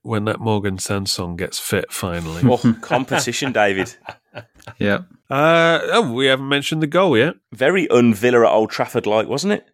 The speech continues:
Speaker 2: Two minutes to go.
Speaker 1: According to, uh, Hawes, uh, that was in the, uh, the Vikings, uh, set-piece playbook.
Speaker 2: Na-,
Speaker 3: McPhee.
Speaker 2: Nanny McPhee.
Speaker 1: Nanny McPhee, yeah.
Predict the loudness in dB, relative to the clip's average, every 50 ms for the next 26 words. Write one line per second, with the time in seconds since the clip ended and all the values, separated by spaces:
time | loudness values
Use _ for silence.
0 | _ _ -4 0 0 2 2 2 2 2 -2 -2 -4 -2 2 2 2 2 0 -6
1 | -16 _ _ 0 2 2 4 4 2 0 -2 -4 -2 0 2 2 2 4 4 4
2 | 4 4 4 4 2 0 -2 -6 -10 -4 0 2 4 4 4 2 0 -2 -2 0
3 | 2 2 4 2 2 -2 -2 -2 -2 -2 -2 -2 -2 -2 -2 -2 -2 -2 -2 -2
4 | -2 -2 -2 -4 -4 -8 -10 _ -6 -4 -2 0 2 2 2 2 2 2 2 2
5 | 2 2 2 2 2 2 0 0 -4 -8 _ _ -10 -10 -8 -4 -2 0 0 -2
6 | -2 -2 0 0 0 2 0 0 -2 -2 -2 -4 -4 0 0 0 0 0 -2 -2
7 | -4 -4 -8 -10 -14 -12 -6 -6 -6 -6 _ -6 -2 0 0 0 -2 -8 -4 -2
8 | 0 0 0 0 0 0 0 0 -2 -8 -16 -18 -18 -20 _ _ -6 -4 -4 -4
9 | -4 -4 -2 0 0 0 0 -2 -6 -6 -4 -4 -4 -4 -4 -10 _ _ _ _
10 | _ -6 -4 0 0 0 2 0 -2 -4 -6 -10 -2 2 2 2 2 0 -2 -4
11 | -4 -2 -2